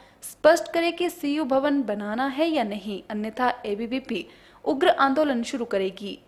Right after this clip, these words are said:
सीयू भवन निर्माण हेतु आंदोलनरत एबीवीपी ने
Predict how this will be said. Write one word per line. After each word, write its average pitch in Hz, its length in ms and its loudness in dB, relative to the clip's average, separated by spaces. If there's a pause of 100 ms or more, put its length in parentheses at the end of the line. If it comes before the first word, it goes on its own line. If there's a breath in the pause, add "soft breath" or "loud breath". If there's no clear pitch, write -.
सीयू 208 300 -8
भवन 220 280 -4
निर्माण 214 400 -2
हेतु 269 460 -2
आंदोलनरत 254 880 2
एबीवीपी 226 440 -4
ने 220 220 -2